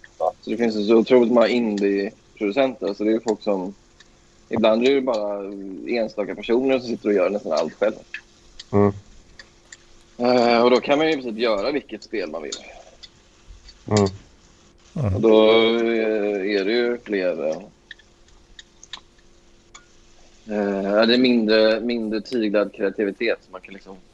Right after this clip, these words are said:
Speaker 1: eh, craza ur lite hur man vill.
Speaker 2: Ja, ja.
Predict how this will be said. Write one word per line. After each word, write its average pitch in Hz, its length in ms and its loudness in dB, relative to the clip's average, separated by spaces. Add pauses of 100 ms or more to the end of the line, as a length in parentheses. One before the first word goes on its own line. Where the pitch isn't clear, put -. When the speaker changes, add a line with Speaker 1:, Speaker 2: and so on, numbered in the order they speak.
(260)
Speaker 1:
eh, - 300 -12 (260)
craza 120 460 8
ur 117 380 6 (640)
lite 107 240 0
hur 104 60 4
man 101 160 2
vill. - 160 -4 (540)
Speaker 2:
Ja, 127 340 4 (260)
ja. 113 280 -10